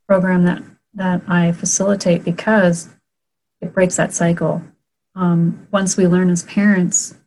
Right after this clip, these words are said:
how to be a heart with ears for our kids, um, potentially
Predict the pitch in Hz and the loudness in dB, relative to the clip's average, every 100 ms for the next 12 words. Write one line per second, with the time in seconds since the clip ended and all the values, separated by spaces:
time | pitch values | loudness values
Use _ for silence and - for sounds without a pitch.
0 | _ _ _ _ _ _ - 190 196 180 | _ _ _ _ _ _ 0 2 2 2
1 | 175 175 - _ _ _ _ - 175 190 | 0 -4 -16 _ _ _ _ -4 -2 0
2 | 185 175 - 190 180 175 175 190 190 175 | 2 2 0 0 0 0 0 2 2 0
3 | - - - _ 175 165 165 - 202 180 | -2 -10 -20 _ 0 0 -2 -2 0 0
4 | 175 - - _ _ _ _ _ _ - | -2 -10 -18 _ _ _ _ _ _ -4
5 | 196 180 175 170 - - _ _ _ _ | 0 2 2 2 -4 -20 _ _ _ _
6 | _ _ _ _ _ _ _ - - - | _ _ _ _ _ _ _ -6 -6 4
7 | 208 - 175 160 156 | 6 6 4 2 0